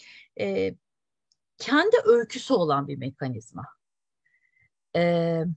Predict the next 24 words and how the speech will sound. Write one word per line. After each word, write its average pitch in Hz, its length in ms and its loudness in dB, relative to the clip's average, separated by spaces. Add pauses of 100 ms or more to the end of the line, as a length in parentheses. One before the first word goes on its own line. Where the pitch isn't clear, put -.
(400)
sadece 311 540 2
bir 269 180 -10
çürüyen 294 520 4
bir 247 360 -2
şey 220 320 4
değil, 156 220 -6
yani 139 340 -2
böyle 165 180 -4
bir 175 160 -10
et - 240 -4
parçası 180 460 -2
bir, 175 100 -8 (160)
bir 180 140 -12
şey 175 440 -6
değil. 147 240 -8 (140)
Yani 147 240 -6
o 294 140 4
yüzden 269 340 2
o 233 160 4
içeri 226 340 0
itilmişlikten 208 880 -2
konuşuyor 175 540 -2
Büşra 147 440 -2
bizimle. 127 460 -12